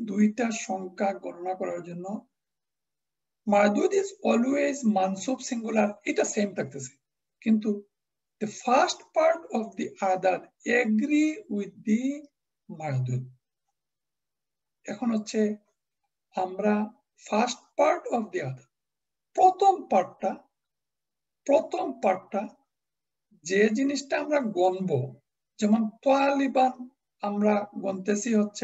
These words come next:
মাস্কুলিন, তার সাথে মিল হবে ফার্স্ট পার্টের ওয়াহিদুন, ওয়াহিদুন। তোয়ালিবাতান,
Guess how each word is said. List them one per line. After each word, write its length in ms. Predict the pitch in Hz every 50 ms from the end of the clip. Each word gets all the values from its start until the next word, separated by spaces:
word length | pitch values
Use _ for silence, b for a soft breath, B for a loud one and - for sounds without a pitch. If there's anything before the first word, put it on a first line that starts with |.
| 208 190
মাস্কুলিন, 460 | 185 180 - - - 233 214 190 175 - - - _ _ _ _ _ _ _ _ _ _ -
তার 260 | 269 285 311 339 - - - - -
সাথে 300 | - 285 285 - - 277 262 254 233 220 214
মিল 240 | 214 214 226 233 247 240 -
হবে 260 | 240 220 208 220 220 214 214 208 - -
ফার্স্ট 360 | - 208 202 220 247 247 - - _ -
পার্টের 340 | - 160 147 131 - - - _ _ _ _ _ _ _ _ -
ওয়াহিদুন, 800 | - 196 208 - 208 - 202 - - - - 147 147 160 156 143 127 127 - - _ _ _ _ _ _ _ _ _ _ _ -
ওয়াহিদুন। 800 | - 180 190 196 196 196 196 190 - - - - 208 247 - - 214 - _ _ _ _ _ _ _ _ _ _ _ _ _ -
তোয়ালিবাতান, 800 | - 226 226 240 247 - 254 226 262 262 262 - - 247 262 302